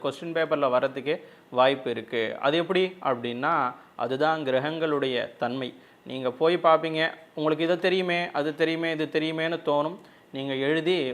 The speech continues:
ஒரு நல்ல மார்க்கை நீங்க இந்த மாதம் வாங்கி விடுவீர்கள். எல்லா விதமான வெற்றிகளையும் நல்ல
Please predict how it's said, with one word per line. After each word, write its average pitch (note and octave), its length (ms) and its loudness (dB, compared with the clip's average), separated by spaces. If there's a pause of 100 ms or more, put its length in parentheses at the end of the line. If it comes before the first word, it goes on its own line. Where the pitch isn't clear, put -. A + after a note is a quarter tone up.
ஒரு C3 120 2 (140)
நல்ல F#3 480 4
மார்க்கை D3+ 400 4 (400)
நீங்க B2 200 -2 (400)
இந்த C3 160 0 (340)
மாதம் B2 320 2
வாங்கி A#2 240 -4
விடுவீர்கள். A2+ 420 -6 (500)
எல்லா E3+ 360 6 (220)
விதமான C#3+ 540 0 (280)
வெற்றிகளையும் C3+ 760 0 (560)
நல்ல F#3+ 400 4